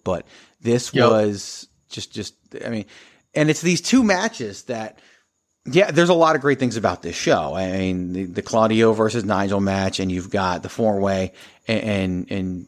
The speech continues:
Speaker 1: you've got, you know, Aries and Strong winning the tag titles. But if not for Bryan Danielson defending against Naomichi Marufuji,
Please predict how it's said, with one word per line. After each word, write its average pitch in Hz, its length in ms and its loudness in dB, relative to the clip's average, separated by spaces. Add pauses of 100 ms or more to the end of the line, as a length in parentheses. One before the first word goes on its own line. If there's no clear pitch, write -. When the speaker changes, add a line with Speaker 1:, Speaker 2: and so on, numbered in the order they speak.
(100)
Speaker 1:
you've 101 260 -6
got, 92 260 -4
you 101 80 -4
know, 85 320 -6 (120)
Aries 110 240 4
and 107 80 0
Strong 110 280 4
winning 98 200 2
the - 60 -10
tag 98 240 -2
titles. 87 360 -6
But - 260 -8 (260)
if 143 200 2
not 143 400 2
for 110 480 4 (340)
Bryan 127 300 4
Danielson 120 380 2
defending 110 380 -2
against 104 240 -6
Naomichi 104 400 -4
Marufuji, 98 560 -6